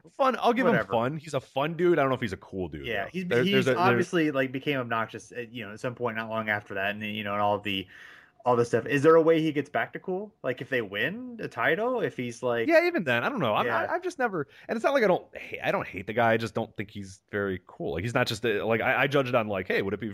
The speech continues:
Speaker 1: really fun to, like, hang out with you?" And I don't really think it'd be fun to
Speaker 2: Eh,
Speaker 1: hang out with
Speaker 2: eh,
Speaker 1: Dwight Howard.
Speaker 2: prob-,
Speaker 1: Like,
Speaker 2: probably.
Speaker 1: like, I, I just don't know. Yeah, no, he, and his game style isn't very cool. Like, the way he plays, I don't know if that's necessarily cool either. Yeah, I don't, I don't know. I would go
Speaker 2: Yeah,
Speaker 1: no.
Speaker 2: I mean, he has some highlights. He has some fun stuff. He has some blocks and stuff. But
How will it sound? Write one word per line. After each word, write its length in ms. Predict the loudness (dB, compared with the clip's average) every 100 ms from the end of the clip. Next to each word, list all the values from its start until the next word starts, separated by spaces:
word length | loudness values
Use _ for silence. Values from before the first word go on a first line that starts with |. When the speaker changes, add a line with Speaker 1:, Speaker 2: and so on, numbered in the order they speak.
| -6
Speaker 1:
really 180 | -4 -2
fun 200 | -2 0
to, 60 |
like, 140 | 0 0
hang 140 | -2
out 120 | -2
with 140 | -2 -2
you?" 100 | -2
And 60 |
I 40 | -2
don't 120 | -6 -6
really 160 | -6
think 160 | -6 -6
it'd 120 | -4
be 40 | -4
fun 80 | -2
to 60 | -2
Speaker 2:
Eh, 20 |
Speaker 1:
hang 120 | 0
out 140 | -2 -4
with 80 | 0
Speaker 2:
eh, 20 |
Speaker 1:
Dwight 180 | 2 4
Howard. 260 | 4 4
Speaker 2:
prob-, 120 | 0 -2
Speaker 1:
Like, 200 | -4 -6
Speaker 2:
probably. 480 | -8 -8 -10 -12 _
Speaker 1:
like, 160 | 0 6
I, 180 | 6 6
I 40 |
just 120 | 2
don't 120 | 2 2
know. 140 | 2
Yeah, 200 | 2 2
no, 140 | 0
he, 120 | -2 -2
and 200 | 0 0
his 160 | -2
game 280 | -4 0 0
style 360 | 0 0 2 0
isn't 160 | 0
very 180 | 0 -2
cool. 220 | 0 0
Like, 80 | 2
the 80 | 2
way 80 | 0
he 60 |
plays, 400 | -2 0 0 2 0
I 60 |
don't 80 | 0
know 100 | -2
if 60 | -2
that's 200 | -2 -4
necessarily 380 | -4 -2 -2 -2
cool 300 | -2 0 2
either. 240 | 4 2
Yeah, 140 | 2 4
I 80 | 2
don't, 120 | 2
I 80 | 2
don't 120 | 2
know. 140 | 0
I 140 | 2 2
would 100 | 4
go 100 | 4
Speaker 2:
Yeah, 180 | 2 -2
Speaker 1:
no. 60 |
Speaker 2:
I 100 | -4
mean, 160 | -2 0
he 80 | 0
has 120 | 0
some 140 | -2
highlights. 320 | -2 0 -2
He 80 | -4
has 80 | -6
some 140 | -8
fun 180 | -8 -8
stuff. 340 | -8 -12 -12 _
He 60 | -6
has 120 | -4
some 100 | -2
blocks 340 | 0 0 -2 -14
and 100 | -16
stuff. 280 | -16 -16 _
But 180 | -12